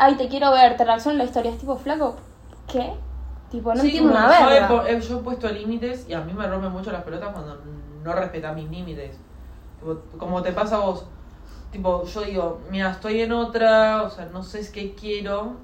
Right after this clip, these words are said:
Speaker 2: Y, y es mi tiempo, necesito mis tiempos para entenderme, para ver qué quiero con esa persona. Y esa persona no lo respeta,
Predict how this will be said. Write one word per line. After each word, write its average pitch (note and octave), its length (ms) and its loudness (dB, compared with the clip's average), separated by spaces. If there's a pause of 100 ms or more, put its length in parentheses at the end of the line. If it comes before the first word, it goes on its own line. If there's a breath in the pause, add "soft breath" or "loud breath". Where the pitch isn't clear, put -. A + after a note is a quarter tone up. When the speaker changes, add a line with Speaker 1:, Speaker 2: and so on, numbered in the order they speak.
(540)
Speaker 2:
Y, F#3+ 80 -14
y - 80 -16
es D4+ 160 -6
mi D4 120 -10
tiempo, B3 340 -6
necesito F#3+ 360 -12
mis F#3 220 -12
tiempos F#3+ 340 -8
para C#3+ 160 -10
entenderme, F#3 600 -6
para C#3+ 220 -8
ver D#3+ 180 -10
qué F3 180 -14
quiero G3 360 -2
con D#3+ 120 -6
esa D#3+ 220 -10
persona. F3 560 -10 (560 soft breath)
Y - 40 -20
esa F4 140 -6
persona C#4 460 -2
no C4 340 -6
lo G3 120 4
respeta, D3+ 460 -10